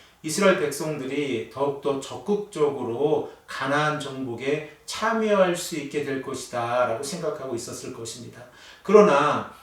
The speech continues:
우리가 지속적으로 생각해 보고 있는 것처럼 이스라엘 백성들의 제안은 하나님을 신뢰하기보다 불신에서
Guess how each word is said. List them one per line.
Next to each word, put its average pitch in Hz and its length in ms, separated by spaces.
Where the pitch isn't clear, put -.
우리가 143 1000
지속적으로 147 580
생각해 147 580
보고 135 220
있는 127 320
것처럼 120 720
이스라엘 185 400
백성들의 143 960
제안은 131 840
하나님을 185 520
신뢰하기보다 156 1600
불신에서 147 1300